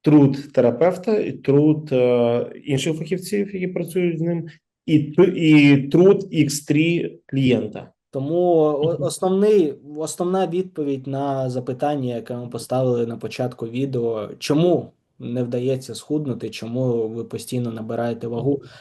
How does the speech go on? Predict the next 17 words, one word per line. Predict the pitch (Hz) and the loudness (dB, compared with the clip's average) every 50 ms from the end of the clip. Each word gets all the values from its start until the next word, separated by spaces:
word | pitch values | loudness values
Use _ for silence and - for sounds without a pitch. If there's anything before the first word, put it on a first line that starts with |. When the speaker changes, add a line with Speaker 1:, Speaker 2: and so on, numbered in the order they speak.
| _ _ | _ _
Speaker 2:
тому | - 143 147 156 | -4 0 0 0
що | 151 - - 147 139 123 - - - - - - _ _ _ _ _ - | 0 0 0 0 0 -2 -4 -8 -14 -20 -20 -20 _ _ _ _ _ -12
не | 170 160 147 151 151 | -6 -2 0 2 2
усвідомлюєте, | 147 139 135 - - 139 131 139 139 135 131 123 123 120 113 113 - 113 | 2 0 0 -2 -4 -2 0 2 2 2 2 0 0 0 -2 -2 -6 -8
чому | 117 - - 113 113 113 | -8 -8 -10 -10 -10 -10
ця | - - 110 | -10 -8 -8
вага | 104 104 98 98 104 104 | -8 -8 -8 -8 -8 -8
набирається. | 101 101 98 104 101 - - 127 - - - - - _ _ _ | -8 -8 -10 -12 -14 -16 -18 -20 -20 -20 -20 -20 -20 _ _ _
Тому | - 123 123 120 120 | -10 -6 -4 -4 -4
що | 120 - - 117 | -6 -4 -4 -2
не | 117 120 | -2 0
маєте | 120 123 127 127 117 107 104 - 113 | 0 0 0 0 0 -2 -4 -8 -10
навичок | 110 113 123 135 131 123 117 120 - 117 110 101 - - - | -6 -4 -2 0 0 -2 -4 -6 -8 -10 -10 -12 -14 -18 -18
справлятися | - - - 113 110 110 113 110 110 107 - 117 - 113 107 | -14 -8 -4 -2 -2 0 0 -2 -4 -6 -8 -12 -12 -10 -10
зі | 101 107 | -10 -10
своїми | 101 - - 113 113 117 110 110 107 104 | -10 -8 -6 -6 -6 -6 -6 -8 -8 -10
відчуттями, | 107 104 - - 113 - - 139 143 143 135 127 120 117 113 110 107 | -12 -12 -10 -10 -8 -4 -2 -2 -2 -2 -2 -4 -4 -6 -8 -10 -12